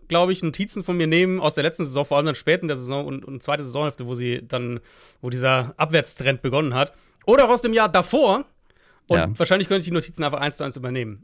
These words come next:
Speaker 1: Es sind teure Drops der Receiver, es ist eine Defense, die nichts gestoppt
Speaker 2: Es
Speaker 1: bekommt,
Speaker 2: war so
Speaker 1: es ist
Speaker 2: klar, dass du damit anfängst.
Speaker 1: es ist, Moment, es ist ein Quarterback, der zu viele
Speaker 2: Aha.
Speaker 1: Receiver verfehlt.
Speaker 2: Ja.
Speaker 1: Es ist einfach ein Team,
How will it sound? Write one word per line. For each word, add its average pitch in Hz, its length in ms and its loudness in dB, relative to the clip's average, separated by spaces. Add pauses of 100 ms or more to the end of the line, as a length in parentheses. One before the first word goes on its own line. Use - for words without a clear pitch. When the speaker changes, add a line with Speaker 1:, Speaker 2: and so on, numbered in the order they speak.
Speaker 1:
Es 127 120 -6
sind 120 160 -6
teure 190 240 4
Drops 175 240 -2
der 175 120 2
Receiver, 131 520 0
es 123 200 -6
ist 110 60 -14
eine 110 100 -10
Defense, 165 340 -2
die 156 60 -2
nichts 156 160 -6
gestoppt 139 320 -4
Speaker 2:
Es 135 80 -8
Speaker 1:
bekommt, 131 140 0
Speaker 2:
war 110 60 -4
so 120 80 0
Speaker 1:
es 113 60 -4
ist - 60 -8
Speaker 2:
klar, 123 180 2
dass 120 180 -2
du 123 60 -6
damit 107 280 0
anfängst. 104 540 -8
Speaker 1:
es 156 160 2
ist, 214 140 0 (280)
Moment, 226 460 2
es 156 120 -2
ist 156 100 -6
ein 139 140 -2
Quarterback, 135 760 2 (160)
der 160 140 2
zu 185 120 0 (120)
viele 185 120 4
Speaker 2:
Aha. 165 120 6
Speaker 1:
Receiver 202 260 2
verfehlt. 180 680 2 (420)
Speaker 2:
Ja. 131 460 6
Speaker 1:
Es 196 120 4
ist 226 140 2
einfach 233 180 6
ein 180 80 2
Team, 220 560 0